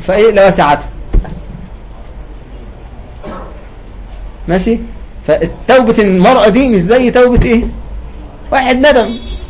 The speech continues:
اللي إحنا يعني اللي إيه، اللي يعني إيه، ربنا يستر علينا كده إن شاء الله، ممكن بنندم يعني كويس. ماشي؟ فإيه؟ فدي غير دي، وكذلك جزاء دي غير جزاء دي، دي مغفرة ذنوب بس، ودي مغفرة ذنوب مع حاجات تانية،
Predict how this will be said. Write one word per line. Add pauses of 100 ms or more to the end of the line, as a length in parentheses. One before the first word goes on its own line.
(380)
اللي
إحنا
يعني
اللي
إيه،
اللي
يعني
إيه،
ربنا
يستر
علينا
كده
إن
شاء
الله، (220)
ممكن (400)
بنندم
يعني
كويس. (280)
ماشي؟ (360)
فإيه؟ (300)
فدي
غير
دي، (1500)
وكذلك
جزاء
دي
غير
جزاء
دي، (1040)
دي
مغفرة
ذنوب
بس،
ودي
مغفرة
ذنوب
مع
حاجات
تانية،